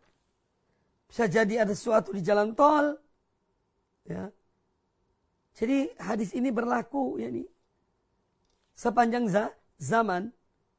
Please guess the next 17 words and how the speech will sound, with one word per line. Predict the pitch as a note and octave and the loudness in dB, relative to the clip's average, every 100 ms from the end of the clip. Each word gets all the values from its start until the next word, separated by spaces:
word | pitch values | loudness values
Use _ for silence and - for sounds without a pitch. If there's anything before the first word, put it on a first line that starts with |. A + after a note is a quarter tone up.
| _ _ _ | _ _ _
Karena | G3+ | -6
Islam | A#3 - A#3+ A3+ | -4 -6 -2 0
ini | A#3+ B3+ | 0 -2
untuk | A3+ G#3 | -4 -4
sepa-, | A#3+ A#3+ G#3 G#3 | -4 0 0 -2
sepanjang | F3 G3 G#3 G#3+ | -6 -4 -2 0
ma-, | G3+ G#3 - _ | 0 -2 -6 _
masa. | - G#3 G3 - - _ _ _ _ _ _ _ _ _ _ _ _ | -4 -4 -4 -10 -14 _ _ _ _ _ _ _ _ _ _ _ _
Karena | - F#3 G#3 | -4 -2 0
mungkin | A#3 A3+ A3+ | 0 -2 -2
saja | - C4 A3+ - | 2 2 2 0
ada | A#3 | 0
yang | A3+ A3+ | 0 -2
berkata, | A3+ G#3 F#3+ A#3 A#3 - | 0 0 2 2 2 -2
"Itu | - A#3 C#4 | -4 -2 2
kan | C#4 | 2
dulu | A3+ G#3+ C4+ C4+ A#3+ C#4 | 2 2 2 4 2 0